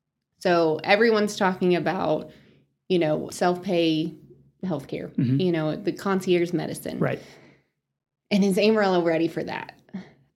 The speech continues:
Speaker 1: I would argue that no, Amarillo's not ready for that. And yes, I am dabbling in that world a little bit. Um, you know, we do a lot of self-pay, and all of our wellness services are self-pay.
Speaker 2: Mm-hmm.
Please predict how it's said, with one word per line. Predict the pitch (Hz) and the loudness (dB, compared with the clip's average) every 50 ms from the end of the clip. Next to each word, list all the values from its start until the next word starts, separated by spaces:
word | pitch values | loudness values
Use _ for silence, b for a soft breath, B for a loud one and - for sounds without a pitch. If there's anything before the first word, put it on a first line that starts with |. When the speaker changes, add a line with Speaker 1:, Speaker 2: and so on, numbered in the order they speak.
| _ - | _ -4
Speaker 1:
I | - 247 | 0 2
would | 294 330 294 | 4 4 6
argue | 277 302 320 285 302 302 269 | 4 4 4 4 4 4 4
that | 240 - 190 | 4 2 2
no, | 196 214 233 175 165 | 2 2 2 2 2
Amarillo's | 165 175 196 214 214 226 233 220 208 196 | 2 2 2 2 2 4 4 2 2 2
not | 190 170 160 165 - - | 2 2 2 0 0 0
ready | 208 214 233 247 | 0 0 0 0
for | 247 - 254 | 0 -2 0
that. | 247 247 254 277 262 - - | 2 2 2 2 2 2 2
And | 220 220 220 | 2 4 6
yes, | 214 220 226 247 240 - 240 | 6 6 6 4 4 2 0
I | 220 | 0
am | 208 185 196 190 185 202 208 | 2 2 2 2 2 2 2
dabbling | 208 214 214 214 214 220 220 220 | 4 4 4 4 2 2 0 2
in | 208 208 | 0 0
that | 196 175 - - | 0 0 -2 -2
world | 160 160 165 170 180 | 0 0 0 0 0
a | 196 | 0
little | 196 214 220 220 226 | 2 2 2 2 2
bit. | 254 254 269 254 254 - - | 2 2 2 0 -2 -6 -4
Um, | - 196 190 185 170 165 160 156 - | -2 0 2 2 2 2 0 0 0
you | - 190 | 0 2
know, | 185 175 165 | 2 2 2
we | 170 196 208 | 2 0 0
do | 180 180 190 196 196 202 | 0 0 2 2 4 4
a | 208 | 4
lot | 196 190 180 180 | 2 2 2 2
of | 180 190 | 0 -2
self-pay, | - - 180 170 180 180 - - 185 165 165 170 175 165 | 0 0 0 0 0 -2 -4 -2 0 2 2 2 2 0
and | 160 156 | 0 0
all | 156 175 175 180 | 0 0 2 2
of | 180 175 175 | 2 2 0
our | 170 165 160 160 | 0 0 2 2
wellness | 170 170 175 170 175 175 185 - | 2 2 2 2 0 0 -2 -2
services | - 175 170 160 175 180 - 175 165 165 170 | -2 -2 -2 -2 -4 -4 -2 -4 -2 -2 -2
are | 160 160 | -4 -4
self-pay. | 160 - 170 156 156 156 - - 190 156 147 151 165 180 | -4 0 0 0 0 -2 -6 -4 -2 0 2 2 2 2
Speaker 2:
Mm-hmm. | 143 120 113 123 127 | 0 0 0 -2 -4